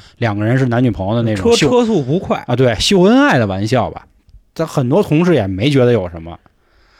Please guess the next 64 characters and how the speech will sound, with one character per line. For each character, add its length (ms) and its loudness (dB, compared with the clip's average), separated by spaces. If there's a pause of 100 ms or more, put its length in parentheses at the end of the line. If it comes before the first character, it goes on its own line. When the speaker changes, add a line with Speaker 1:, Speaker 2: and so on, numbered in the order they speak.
(120)
Speaker 1:
后 120 -2
来 80 2
有 140 2
一 60 -2
天 160 0
啊， 180 0 (220)
我 100 -2
领 200 0
导 140 2
突 120 -6
然 120 -4
找 200 -8
我 120 -12
了， 100 -20 (240)
说 260 -6
：“黄 180 -4
二， 120 0
说 160 0
你 200 -2
跟 160 -6
那 140 -2
谁 440 -2
怎 180 -12 (100)
么 140 -12
回 160 -8
事 100 -12
儿 100 -12
啊？” 140 -18
Speaker 2:
有 160 -6
事 160 -6
儿。 160 -2 (400)
Speaker 1:
我 120 -2
说 200 2
：“没 400 4
怎 200 0
么 120 0
呀， 140 2
怎 180 -2
么 100 -4
了？” 280 -4 (340)
他 80 -4
说 160 0
：“不 160 -8
对， 280 -6 (380)
说 160 -2
感 200 -2
觉 180 2
这 120 2
姑 140 0
娘 180 2
最 140 2
近 240 2
干 240 0
活 140 -4
儿 120 2
可 160 -6
能 440 -4
有 120 -2
点 160 0
不 100 -8
太 160 -2
对 200 0
了 180 -4
啊， 280 -18